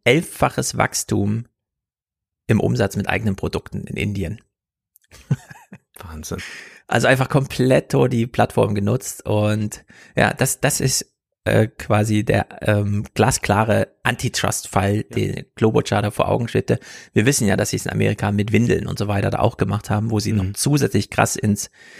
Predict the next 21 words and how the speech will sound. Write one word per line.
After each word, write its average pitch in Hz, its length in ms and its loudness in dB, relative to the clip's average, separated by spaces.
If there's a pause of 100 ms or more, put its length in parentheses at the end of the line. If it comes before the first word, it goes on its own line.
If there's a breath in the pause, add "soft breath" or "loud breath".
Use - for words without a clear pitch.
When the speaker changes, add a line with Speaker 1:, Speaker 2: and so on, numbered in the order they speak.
(320 loud breath)
Speaker 1:
Defizit 117 560 2
gingen. 117 560 4
Hauptsache, 101 800 2
äh, 101 260 2
sie 104 100 0
haben 98 120 2
den 101 120 2
Marktanteil 101 640 0
von 98 280 0
windel 104 240 2
Punkt 101 200 -2
com 101 280 0
und 101 140 -6
so 110 140 -4
abgespenstig - 1000 -6
gemacht. - 300 -4 (400 loud breath)
Also 123 160 4
in 113 40 6
der 117 100 6
Hinsicht, 123 500 2
äh, 104 300 4